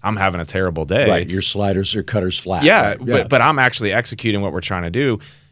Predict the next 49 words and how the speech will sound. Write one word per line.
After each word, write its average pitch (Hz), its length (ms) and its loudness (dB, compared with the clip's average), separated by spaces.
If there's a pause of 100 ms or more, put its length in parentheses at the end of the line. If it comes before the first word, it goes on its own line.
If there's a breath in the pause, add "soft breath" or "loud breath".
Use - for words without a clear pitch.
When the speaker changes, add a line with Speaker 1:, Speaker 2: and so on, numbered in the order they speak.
(100)
Speaker 1:
And, 107 400 2
and 107 180 0
so 120 100 4
we've, 123 240 2 (220)
I've 113 200 2
had 120 140 4
conversations 117 560 -2
with 82 80 -6
people 87 220 -4
on 82 80 -2
that. 76 180 -4 (640)
It's 147 260 2
not, 127 360 0
it's, 135 180 0
it's - 240 0
a, 196 60 4
it's 113 280 -4
a - 60 0
tricky 110 320 -2
balance. 87 500 0
You 98 60 0
know, 95 60 2
you, 113 160 6
Speaker 2:
Yeah. 202 100 6
Speaker 1:
you 151 80 8
have 151 120 4
to 127 60 -2
get 120 140 4
on 120 120 2
the 110 60 -2
plane 113 300 0
with 107 140 -2
guys. 104 340 2
And 110 100 0 (240 loud breath)
like 117 140 0
you 170 60 -2
said, 98 240 0
we, 123 200 0
I've 113 160 2
had 117 160 0
teammates 104 420 -2
that 95 220 -2
we've 107 180 -2
had, 107 280 0 (160)
they've 101 160 -4
had 110 160 0
conversation 110 580 -2
with 90 140 -4
broadcasters 101 600 -2